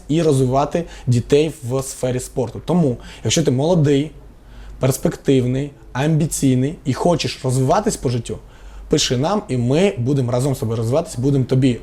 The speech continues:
допоможемо тобі відкрити свою секцію і допоможемо її розкрутити. Ось такі у нас плани, ми хочемо розширятись, хочемо бути більше, не хочемо ні з ким ссоритись, це дуже важливо, е, треба це сказати. І,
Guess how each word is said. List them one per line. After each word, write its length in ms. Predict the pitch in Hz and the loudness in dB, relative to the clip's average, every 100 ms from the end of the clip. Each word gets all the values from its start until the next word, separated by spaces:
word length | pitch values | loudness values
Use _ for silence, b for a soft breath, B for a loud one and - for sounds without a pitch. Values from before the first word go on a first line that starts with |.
| - | 0
допоможемо 580 | 139 139 175 170 139 123 | 0 2 2 2 0 -4
тобі 240 | 135 127 | -2 -2
відкрити 340 | 123 143 131 | -4 -4 -4
свою 200 | 117 107 | -4 -8
секцію 580 | 101 170 170 175 214 214 214 B B B B B B | -2 0 0 2 2 2 -2 B B B B B B
і 80 | 143 | 2
допоможемо 440 | 151 139 175 135 | 4 4 2 0
її 100 | 131 | -2
розкрутити. 500 | 123 - 107 - - - - - - - | -4 -6 -10 -12 -14 -18 -20 -20 -18 -4
Ось 280 | 123 - - | -4 -2 -2
такі 320 | - 131 156 | 0 2 2
у 20 | |
нас 260 | 123 113 - | 0 -2 0
плани, 260 | 147 170 | 0 0
ми 80 | 135 | 0
хочемо 280 | 123 120 113 | -4 -6 -6
розширятись, 540 | 113 - 131 160 147 | -6 -4 0 0 -2
хочемо 540 | - 117 127 113 110 98 | -6 -4 -4 -4 -4 -4
бути 400 | 110 127 117 98 - - - | -2 -4 -4 -8 -10 -20 -16
більше, 560 | - 110 175 156 - 180 180 B B - | -4 2 2 2 0 -2 -6 B B -2
не 80 | 135 | 2
хочемо 320 | 175 156 127 | 2 2 0
ні 60 | |
з 80 | 127 | -2
ким 180 | - 117 | -4 -6
ссоритись, 720 | - - 196 185 185 190 - - - | -2 2 4 2 0 -2 -4 -16 -8
це 160 | - | -2
дуже 460 | 135 127 185 170 160 | 2 4 4 4 4
важливо, 600 | 147 156 175 170 160 180 B B B B B B - - | 2 2 2 2 2 0 B B B B B B -6 0
е, 100 | 147 | 2
треба 300 | 147 156 147 | 4 4 2
це 160 | 135 | 0
сказати. 520 | 139 143 135 156 175 175 - - - | -4 -2 0 0 0 -4 -6 -20 -2
І, 400 | 135 151 185 180 | 2 4 4 4